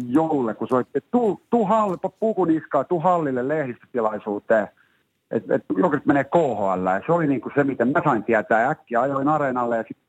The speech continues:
lehdistötilaisuus siitä, siitä tota, ovista ja portaiden kanssa. Ja mä kapteenina sitten olin siinä, siinä mukana. Mut kyllä mä silloin, kun mä sain tiedon siitä, niin kyllä mä tykkäsin tosi paljon, koska jos ihan rehellisiä ollaan, niin kyllä mun sitten siinä,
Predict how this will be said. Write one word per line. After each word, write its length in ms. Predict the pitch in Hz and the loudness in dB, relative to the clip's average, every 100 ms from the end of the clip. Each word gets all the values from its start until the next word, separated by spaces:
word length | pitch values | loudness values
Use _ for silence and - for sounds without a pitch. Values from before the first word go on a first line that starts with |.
| - | -2
lehdistötilaisuus 840 | 151 127 - 117 127 117 117 120 - 165 | -2 -2 -8 -6 0 2 0 -2 -6 -2
siitä, 260 | 120 104 - _ - - - _ - - | 0 0 -2 _ -20 -20 -20 _ -10 0
siitä 260 | 160 135 | 2 2
tota, 360 | 123 117 127 117 - | 0 0 0 0 0
ovista 360 | 135 120 - | 0 0 0
ja 60 | 123 | 0
portaiden 640 | - 127 - 123 120 117 - | 2 0 2 0 0 -2 -4
kanssa. 340 | - 123 120 120 | -2 -2 0 0
Ja 60 | |
mä 100 | 123 | 0
kapteenina 560 | - 127 - 113 113 110 | 0 -2 -2 -2 0 -2
sitten 240 | 113 - 123 | -4 0 0
olin 160 | 117 107 | 0 0
siinä, 240 | 123 113 - _ _ _ _ - - | 0 0 -4 _ _ _ _ -20 -4
siinä 180 | - 143 | 0 2
mukana. 380 | 143 160 160 127 | 2 0 0 -2
Mut 200 | 131 127 - _ | -4 -8 -16 _
kyllä 200 | - 226 | -2 0
mä 120 | 226 208 | 0 0
silloin, 200 | 208 196 | -2 0
kun 80 | 170 | 0
mä 100 | 180 | 2
sain 180 | 185 - | 0 2
tiedon 280 | 147 135 | 0 0
siitä, 260 | 123 123 127 | -2 0 0
niin 200 | 123 117 _ _ _ _ | 0 -4 _ _ _ _
kyllä 160 | - 160 | 0 0
mä 40 | |
tykkäsin 420 | 156 156 - 175 110 | 2 0 0 -4 0
tosi 220 | 139 117 | 0 0
paljon, 340 | - 117 113 | 0 0 0
koska 360 | 123 117 - - 143 156 185 | -4 -4 -2 -2 -2 -2 0
jos 140 | 202 | 2
ihan 160 | 254 214 | 2 2
rehellisiä 500 | 214 190 143 147 143 | 0 -2 -2 0 0
ollaan, 380 | 156 151 131 120 | 0 0 -2 -4
niin 100 | - | -8
kyllä 160 | 185 | -4
mun 160 | 196 196 | -2 0
sitten 260 | 208 - 165 | -2 -4 0
siinä, 300 | 175 165 147 | 2 2 -2